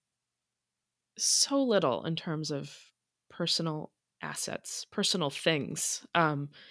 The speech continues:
we just, we were struggling financially.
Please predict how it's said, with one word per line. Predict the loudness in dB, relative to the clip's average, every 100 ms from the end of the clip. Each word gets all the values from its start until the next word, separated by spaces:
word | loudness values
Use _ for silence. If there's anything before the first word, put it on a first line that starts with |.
| -20 -20 -20 -4
we | 0
just, | 4 4 2 0 -6 -10 -20 -16 -14 -12 -12 -12 -16 -18 -20 -20 _ _ _ _ _ 4
we | 10
were | 12
struggling | 10 10 8 8 4 0 -6 _ _ _ _ _ _ _ _ _ -10
financially. | 0 4 4 4 2 2 -2